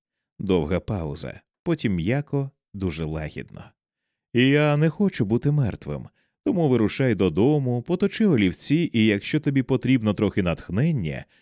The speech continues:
подумай, як виглядатимуть твої крихти з обличчями повними скла.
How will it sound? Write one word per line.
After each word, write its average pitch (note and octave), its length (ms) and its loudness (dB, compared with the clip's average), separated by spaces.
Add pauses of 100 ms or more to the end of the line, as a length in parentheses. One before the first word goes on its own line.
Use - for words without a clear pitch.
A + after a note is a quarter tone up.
(160)
подумай, G#3+ 460 2
як D3+ 200 2
виглядатимуть C3+ 800 2
твої F#2 280 4
крихти C3+ 680 0
з G#2+ 140 -6
обличчями A2+ 720 0
повними A2 440 0
скла. D2+ 480 -6